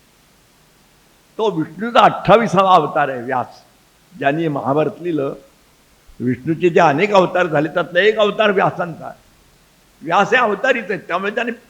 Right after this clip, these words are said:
ते प्रकट झाले. "आई, काय तुझी आज्ञा?" "काही नाही, ह्या दोन मुली आहेत, ह्या विधवा आहेत," म्हणाले, "आमच्या राज्याला आता वारसदार नाही आणि हा लग्न करणार नाही,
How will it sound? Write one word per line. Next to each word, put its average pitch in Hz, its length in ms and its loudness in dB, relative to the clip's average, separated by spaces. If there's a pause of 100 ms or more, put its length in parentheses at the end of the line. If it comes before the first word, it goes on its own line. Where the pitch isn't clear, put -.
(200)
ते 226 60 -6
प्रकट 262 340 -4
झाले. 180 260 -2 (800)
"आई, 208 140 2
काय 254 220 2
तुझी 247 220 -4
आज्ञा?" 196 400 0 (580)
"काही 233 140 0
नाही, 269 180 -4
ह्या 226 100 4
दोन 247 280 -2
मुली 247 300 -2
आहेत, 220 200 0
ह्या 196 260 0
विधवा 190 320 -6
आहेत," 208 120 0 (100)
म्हणाले, 139 420 -16
"आमच्या 151 260 -12
राज्याला 160 460 -6
आता 170 180 -6
वारसदार 160 520 -4
नाही 143 220 -16
आणि 143 180 -12
हा 151 140 0
लग्न 165 320 -4
करणार 190 360 -6
नाही, 139 360 -16